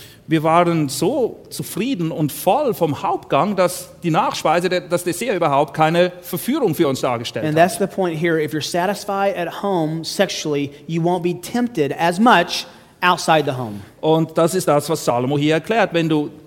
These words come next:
Speaker 1: daheim deine sexuelle Befriedigung ausleben kannst, dann wirst du viel weniger in der Versuchung sein, das außerhalb zu tun.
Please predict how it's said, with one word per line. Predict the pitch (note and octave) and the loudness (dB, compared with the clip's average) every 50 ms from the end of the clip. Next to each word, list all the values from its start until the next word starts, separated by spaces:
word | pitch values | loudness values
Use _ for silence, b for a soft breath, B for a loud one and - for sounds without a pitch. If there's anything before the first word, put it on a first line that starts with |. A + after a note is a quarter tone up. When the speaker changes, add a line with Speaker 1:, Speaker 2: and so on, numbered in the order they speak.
| - - _ _ - | -20 -20 _ _ -2
Speaker 1:
daheim | - C#3+ - - D#3 E3+ G3 A3 G#3 F3+ | -2 -2 0 2 2 4 4 4 2 4
deine | E3+ D#3 D3+ D3 C#3+ | 4 4 4 2 2
sexuelle | - F3 E3 - - E3+ D3+ D3 | 2 2 0 2 2 0 2 2
Befriedigung | C3+ C3 C3 - - C#3+ E3+ F3+ E3+ D#3+ D3+ C#3 C3 C#3 | 0 -2 -4 -4 -4 -4 -2 0 0 0 0 0 0 0
ausleben | B2 C3+ D#3 F3 F3 - - - D3+ D3 D3+ D3 C#3 C3 | 2 4 4 4 4 2 -2 -4 -2 0 0 0 0 -2
kannst, | B2 C#3 C#3+ C3 B2 A2+ - C#3+ | -2 -2 0 0 0 -2 -2 -2
dann | C#3 C3+ C3+ | -2 0 0
wirst | D#3 E3+ E3+ - | 0 -2 -2 -2
du | F3 | -4
viel | D#3+ - F#3+ F#3 E3+ D3 C3+ | -6 -4 -4 -6 -6 -4 -2
weniger | D3 F3 A3+ B3 A#3 G3+ E3 D#3 D3+ | 0 0 2 2 2 2 2 4 2
in | D3+ C#3+ | 4 2
der | C#3+ C3 | 0 0
Versuchung | - C#3 C3 A#2+ - F3+ G3+ F3+ - C#3+ B2+ B2+ | 0 -2 -2 -2 -2 -2 -2 -2 -2 -2 -2 -2
sein, | A#2+ - C3 B2 C3+ C#3+ | 0 0 2 2 2 2
das | D3 C#3+ - - - | 0 -2 -4 -4 -2
außerhalb | C3+ D3 F3+ F3 - - C#3 A#2+ B2 A2+ A2 - | 0 2 2 2 0 0 -2 -2 -2 -4 -6 -8
zu | - - C#3 | -12 -16 -14
tun. | - C3 A#2 G#2 G2+ | -12 -12 -14 -14 -14